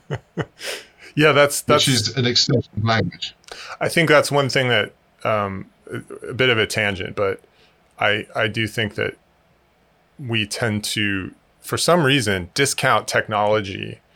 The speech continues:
Speaker 1: in the, in the growth or change in culture. So the one I always come back,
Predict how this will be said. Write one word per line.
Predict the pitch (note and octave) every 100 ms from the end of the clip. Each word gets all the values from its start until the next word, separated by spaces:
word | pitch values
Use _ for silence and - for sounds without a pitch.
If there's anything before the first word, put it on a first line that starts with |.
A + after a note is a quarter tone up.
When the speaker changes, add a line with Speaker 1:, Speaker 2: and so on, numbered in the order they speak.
| _ _ _ _ -
Speaker 1:
in | A2+
the, | G#2+ F#2+ - -
in | - A#2
the | A2 G2+ A2
growth | - A2 G#2+ - - _ -
or | A2
change | G2+ A#2+ G#2 G2
in | F#2+ F2+
culture. | - G2 - - A2 - _ _ _ _ _ -
So | -
the | A#2+
one | B2 C#3
I | B2 A#2
always | A#2+ A2
come | A#2 G#2
back, | G2+ G2